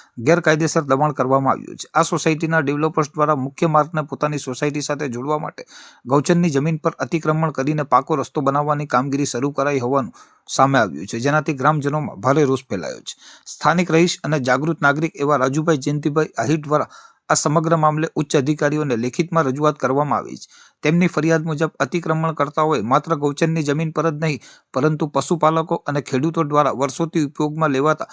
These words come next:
સાર્વજનિક રસ્તા પર પણ દબાણ કરીને અવરજવર માટેનો માર્ગ બંધ કરી દીધો છે.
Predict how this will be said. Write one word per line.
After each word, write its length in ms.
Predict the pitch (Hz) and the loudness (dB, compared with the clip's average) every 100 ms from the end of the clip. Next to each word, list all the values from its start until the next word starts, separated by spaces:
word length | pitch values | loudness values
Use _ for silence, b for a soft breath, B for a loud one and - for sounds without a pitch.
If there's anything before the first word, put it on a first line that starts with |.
| B B | B B
સાર્વજનિક 640 | - 139 160 170 165 165 131 | -2 0 2 2 0 -2 -4
રસ્તા 240 | 135 165 165 | -2 0 2
પર 160 | 165 | 0
પણ 260 | 160 165 139 | -2 -4 -2
દબાણ 320 | 135 156 147 | 0 0 -2
કરીને 260 | 139 143 - | -2 -2 -2
અવરજવર 460 | 127 147 147 160 156 | 0 2 2 2 2
માટેનો 360 | 151 147 151 147 | 0 -2 -4 -2
માર્ગ 280 | 120 139 | 0 0
બંધ 260 | 127 127 139 | 0 -2 -2
કરી 160 | 104 110 | -6 -6
દીધો 260 | 107 - | -8 -10
છે. 120 | 113 | -16